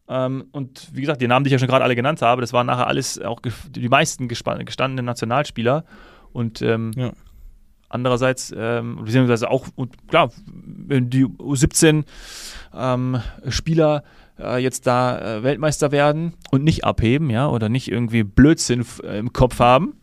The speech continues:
Speaker 1: ähm, dann,
Speaker 2: Ja.
Speaker 1: äh, können sie es vielleicht auch irgendwie nochmal später weit schaffen. Ja.
Speaker 2: Ja,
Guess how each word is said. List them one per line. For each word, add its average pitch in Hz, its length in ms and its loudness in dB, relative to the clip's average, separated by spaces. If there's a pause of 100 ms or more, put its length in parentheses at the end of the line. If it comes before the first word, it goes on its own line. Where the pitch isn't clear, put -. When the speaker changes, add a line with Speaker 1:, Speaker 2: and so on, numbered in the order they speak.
(460)
Speaker 1:
ähm, 143 380 -8 (120)
dann, 120 380 -4
Speaker 2:
Ja. 135 220 -8
Speaker 1:
äh, 139 40 -6
können 139 260 -4
sie 143 60 -2
es 139 60 -8
vielleicht 139 300 -2
auch 131 120 -8
irgendwie 131 300 -6
nochmal 131 400 -2 (480)
später 117 340 -2
weit - 180 -8
schaffen. - 260 -10 (760)
Ja. 104 160 -2 (100)
Speaker 2:
Ja, 127 140 0